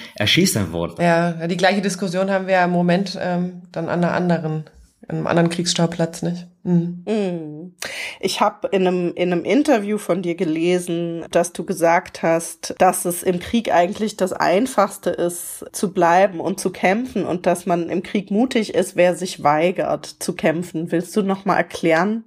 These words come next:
Speaker 3: was du damit meinst?
Speaker 1: Ganz ehrlich, also ich sehe, dass wir junge Männer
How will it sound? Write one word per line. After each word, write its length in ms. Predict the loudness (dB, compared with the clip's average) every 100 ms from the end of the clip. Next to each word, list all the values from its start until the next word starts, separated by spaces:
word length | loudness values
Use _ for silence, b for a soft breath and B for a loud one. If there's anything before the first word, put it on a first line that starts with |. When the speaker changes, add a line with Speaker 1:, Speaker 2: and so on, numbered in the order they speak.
| -2
Speaker 3:
was 300 | 2 2 2
du 120 | -2
damit 480 | 2 2 2 -2 -2
meinst? 840 | -2 0 -2 -4 -6 -10 -16 -20 _ -2
Speaker 1:
Ganz 320 | 2 2 2
ehrlich, 520 | 2 4 2 0 -2
also 180 | -2 0
ich 220 | 0 0
sehe, 220 | 2 2
dass 260 | 2 0 0
wir 400 | 2 4 4 2
junge 460 | 0 2 4 4 2
Männer 560 | 0 0 -4 -6 -16